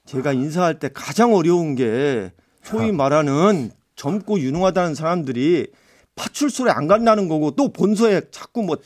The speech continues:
Speaker 1: 이번도 티에프 팀 만들고 뭐 경찰서 뭐 신설팀 하면은 사람이 없습니다. 파출소, 지구대 인력을 빼내갑니다. 그리고요, 야간이나 이런 때 좀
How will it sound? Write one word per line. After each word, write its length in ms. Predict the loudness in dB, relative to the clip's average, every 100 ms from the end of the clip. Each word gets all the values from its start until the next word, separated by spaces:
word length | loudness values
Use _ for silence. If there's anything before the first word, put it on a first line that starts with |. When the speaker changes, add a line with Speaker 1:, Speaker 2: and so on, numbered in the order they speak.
| _
Speaker 1:
이번도 380 | 0 2 2 0
티에프 400 | -2 2 2 0
팀 180 | -2 0
만들고 480 | 2 0 0 -2 -4 -12 -18 -2
뭐 140 | -2
경찰서 680 | 0 -4 0 0 2 2 2
뭐 260 | 2 -2 -2 -8
신설팀 500 | -4 0 0 0 -2
하면은 540 | 0 0 0 -2 -4 -10 _ _ _
사람이 480 | -6 2 4 4 4
없습니다. 480 | 0 -4 -6 -6 -6
파출소, 520 | -6 -4 -4 -4 -4
지구대 380 | -4 -6 0 2
인력을 380 | 2 0 0 -2
빼내갑니다. 500 | -2 0 2 0 -2
그리고요, 560 | 2 4 4 4 2 -2 -10 _ 0
야간이나 540 | 4 4 4 4 2
이런 260 | 2 -2 -2
때 320 | -2 0 0
좀 240 | 0 -2